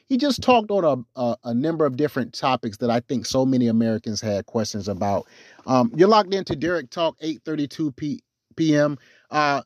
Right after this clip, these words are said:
I was very impressed with, uh, the State of the Union address tonight by Joe Biden. If you have not watched it, do yourself a favor and go watch the State of the Union address. It was very impressive,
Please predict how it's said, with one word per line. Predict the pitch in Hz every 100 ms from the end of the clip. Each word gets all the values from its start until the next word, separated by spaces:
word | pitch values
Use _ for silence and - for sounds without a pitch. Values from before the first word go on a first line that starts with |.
| -
I | 196
was | 185
very | 175 190
impressed | 175 - 165 -
with, | 147 131 -
uh, | 123 110
the | 120
State | - 143
of | 127
the | 120
Union | 120 127 120
address | 107 120 123
tonight | - 113 117 117
by | 92 107
Joe | 107 120
Biden. | 107 113 113 110
If | 123 131
you | 143
have | 123
not | 113 123 113
watched | 101 120 120 -
it, | 123 - - -
do | 208
yourself | 262 247 220
a | 170
favor | - 151 123
and | 117
go | 110
watch | 110 104 104 92
the | 104
State | - 104
of |
the | 95
Union | 87 92 87 80
address. | 85 78 71
It | 85
was | 113
very | 104 131 143
impressive, | 127 - 127 120 120